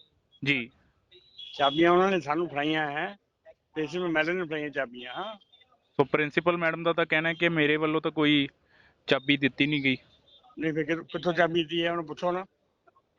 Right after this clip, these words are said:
Speaker 1: ਜੀ।
Speaker 2: ਇਹ ਚਾਬੀਆਂ ਕਿੱਥੋਂ ਮਿਲੀਆਂ? ਉਹਦੇ ਪ-, ਤਾਲਾ ਤੋੜ ਕੇ ਬੰਦ ਨਹੀਂ ਪੜੇ।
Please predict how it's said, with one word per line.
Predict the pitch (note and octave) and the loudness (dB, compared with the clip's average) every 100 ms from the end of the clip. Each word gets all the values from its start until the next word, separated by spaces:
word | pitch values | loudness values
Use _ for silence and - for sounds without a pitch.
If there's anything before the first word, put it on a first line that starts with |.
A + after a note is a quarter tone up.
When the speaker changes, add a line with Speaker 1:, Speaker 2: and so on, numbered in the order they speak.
| C3+ | 0
Speaker 1:
ਜੀ। | C3 A#2+ A#2 _ _ _ - - _ _ _ _ - | 0 0 -4 _ _ _ -20 -20 _ _ _ _ -20
Speaker 2:
ਇਹ | B2 | -4
ਚਾਬੀਆਂ | D3 D3 F3 | -2 0 -2
ਕਿੱਥੋਂ | D#3+ F3 F3+ | -2 0 2
ਮਿਲੀਆਂ? | E3+ E3+ E3+ | 2 2 2
ਉਹਦੇ | E3 D3+ D#3+ D#3+ D#3+ | 0 -6 -10 -6 -6
ਪ-, | C#3 C#3 C3 _ _ | -8 -12 -14 _ _
ਤਾਲਾ | D3+ D3+ | 0 2
ਤੋੜ | E3 F3 F3 | 0 -6 -6
ਕੇ | F3+ | -8
ਬੰਦ | D#3 D#3+ F3 | -8 -14 -16
ਨਹੀਂ | G#3 | -18
ਪੜੇ। | F3 C#3+ | -14 -14